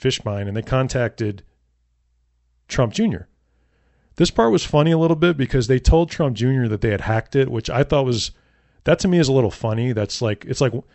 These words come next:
everyone in this sordid affair is just a hustler. They're all hustlers. Even this random dude, Fishbane, he's a hustler. He pulls some thing off a shady website,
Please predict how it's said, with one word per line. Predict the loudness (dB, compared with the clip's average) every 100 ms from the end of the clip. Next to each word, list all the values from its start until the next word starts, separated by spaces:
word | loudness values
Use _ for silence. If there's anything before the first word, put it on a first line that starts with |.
| _ -4
everyone | 0 4 4 4
in |
this | 2
sordid | 0 0 0 0
affair | -2 -4 -4 -2
is | -4
just | -6 -8
a | -6
hustler. | -4 -4 -8 -12 _ _ _ _ _ _ _
They're | -4 -2
all | 2 2 4
hustlers. | 2 0 -4 -4
Even | 0 2
this | 2 2
random | 2 2 2 0
dude, | 0 -2 -2
Fishbane, | -2 -2 -4 -8 -8 -12 _ -10
he's | 0
a | 2
hustler. | 4 2 2 2
He | 2 2
pulls | 0 0
some | -2 -4 -6 _ _ _ _ -6
thing | -2
off | 0 -2
a |
shady | 0 2 2
website, | 4 2 2 0 0